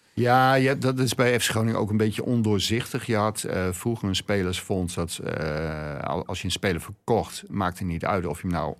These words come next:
gekocht had, transfervrij had overgenomen of zelf had opgeleid. Eh,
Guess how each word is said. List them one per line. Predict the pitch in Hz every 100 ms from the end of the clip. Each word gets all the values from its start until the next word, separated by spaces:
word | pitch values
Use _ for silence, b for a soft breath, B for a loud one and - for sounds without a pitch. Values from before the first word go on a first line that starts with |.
| _
gekocht | - 110 120 123 -
had, | 101 101
transfervrij | 90 85 - 113 104 104
had | 95 87
overgenomen | 92 90 92 85 82
of | 76
zelf | - 95
had | 85
opgeleid. | - 226 - 110 113 127 - b b b b b b
Eh, | - 101 95 92 92